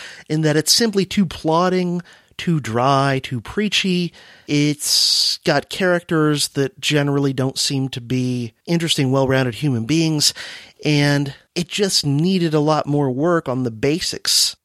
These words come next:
the foundations of what makes an interesting and good movie. Things like a good script, things like character development, and so on.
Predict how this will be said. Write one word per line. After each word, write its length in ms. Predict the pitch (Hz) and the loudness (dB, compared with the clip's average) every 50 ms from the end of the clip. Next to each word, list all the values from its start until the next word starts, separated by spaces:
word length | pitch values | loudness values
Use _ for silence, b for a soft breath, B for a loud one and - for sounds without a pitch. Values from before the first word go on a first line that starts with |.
| _ _ _ _ - | _ _ _ _ -4
the 80 | 135 | -2
foundations 760 | - - 151 147 139 127 147 165 196 - - 117 107 104 104 | 0 2 2 2 2 2 2 2 2 2 0 -2 -2 0 0
of 100 | 123 110 | -2 0
what 160 | 113 123 - | -2 -2 -2
makes 240 | - 139 135 127 - | -2 0 0 0 0
an 80 | 131 135 | -2 -2
interesting 320 | 131 139 135 - 143 131 | -2 -2 -2 -2 -2 -2
and 120 | 123 117 | -2 0
good 200 | 117 139 135 113 | 0 0 0 2
movie. 260 | 131 165 180 - - B B B B B B | 2 0 0 0 -4 B B B B B B
Things 280 | - - 151 160 156 139 | -2 0 2 2 2 2
like 140 | 151 147 143 | 0 0 0
a 60 | 143 | 0
good 240 | 131 139 143 135 - | 0 0 0 2 2
script, 400 | - - - 185 165 - - - | 0 2 2 2 0 0 -2 -4
things 320 | - 143 139 143 143 127 | -2 0 0 2 2 2
like 180 | 139 135 123 - | 2 0 0 -2
character 460 | - - 156 147 151 147 - 123 117 | -4 -2 0 0 0 0 0 -2 -2
development, 460 | 117 107 104 110 107 110 - 113 104 | -2 0 0 -2 -2 -2 -4 -6 -6
and 100 | 104 101 | -4 -2
so 280 | - - 160 151 139 110 | 0 0 2 2 2 0
on. 140 | - - | -2 -6